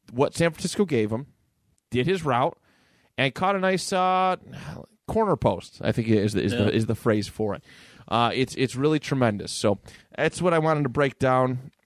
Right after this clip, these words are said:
Speaker 1: Um, let's take a look at the personnel for this. Uh, for this one. So the Rams are in eleven personnel. All right, there is a running back off to the right-hand side of Matthew Stafford. And, of course, we have, uh,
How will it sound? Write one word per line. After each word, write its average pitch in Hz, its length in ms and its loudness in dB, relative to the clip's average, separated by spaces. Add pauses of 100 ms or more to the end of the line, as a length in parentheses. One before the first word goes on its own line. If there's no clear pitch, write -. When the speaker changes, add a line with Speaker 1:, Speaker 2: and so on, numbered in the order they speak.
(120)
Speaker 1:
Um, 117 600 2
let's 143 200 0
take 165 160 -2
a 165 40 2
look 165 120 2
at 151 80 0
the 120 40 0
personnel 160 680 0
for 165 440 0
this. 165 400 0 (560)
Uh, 110 320 -4 (500)
for 156 220 0
this 151 200 0
one. 156 260 0
So 165 160 2
the 147 100 2
Rams 175 300 2
are 180 60 2
in 170 60 2
eleven 156 360 0
personnel. 196 680 0 (420)
All 110 120 -2
right, 139 160 0
there 135 140 2
is 139 120 2
a 151 80 4
running 147 280 0
back 151 300 2
off 135 220 2
to - 60 -16
the 127 80 0
right-hand 160 480 -2
side 135 420 2 (680)
of 110 140 -2
Matthew 113 320 0
Stafford. 117 460 0
And, 127 60 2
of 113 140 -4
course, 135 320 0
we 117 120 0
have, 120 440 2
uh, 104 340 2